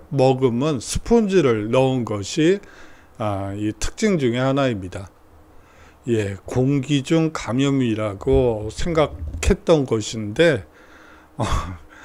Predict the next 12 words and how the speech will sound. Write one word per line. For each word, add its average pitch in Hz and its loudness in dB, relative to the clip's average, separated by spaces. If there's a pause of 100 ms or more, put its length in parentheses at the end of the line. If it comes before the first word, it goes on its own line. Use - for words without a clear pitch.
(360)
그런데 123 4
사실상 120 0
흑사병은 139 2 (540)
아, 101 -6
이 110 0
공기 143 0
감염이 117 0
아니고 113 -2 (420)
쥐에 127 6
기생하는 113 0
벼룩에 127 0
의해서 104 -2